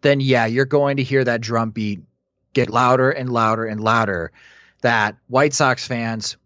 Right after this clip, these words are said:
want the front office to make some drastic moves and go forward in twenty twenty. I disagree a little bit on the Twins.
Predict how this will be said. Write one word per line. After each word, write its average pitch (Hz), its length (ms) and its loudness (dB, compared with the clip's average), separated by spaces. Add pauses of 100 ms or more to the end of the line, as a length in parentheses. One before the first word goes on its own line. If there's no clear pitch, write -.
want 139 640 0
the 139 120 0
front 135 260 -2
office 117 460 -4
to 131 100 -6
make 135 260 2
some 143 200 -2
drastic 123 520 0
moves 110 560 -6 (320)
and 117 440 -4 (420)
go 160 240 4
forward 143 460 0
in 123 160 -10
twenty 123 360 -6
twenty. 85 480 -10 (760)
I 180 120 2
disagree 196 540 2
a 175 40 0
little 170 220 0
bit 147 200 2
on 147 60 -4
the 135 80 -4
Twins. 151 540 -6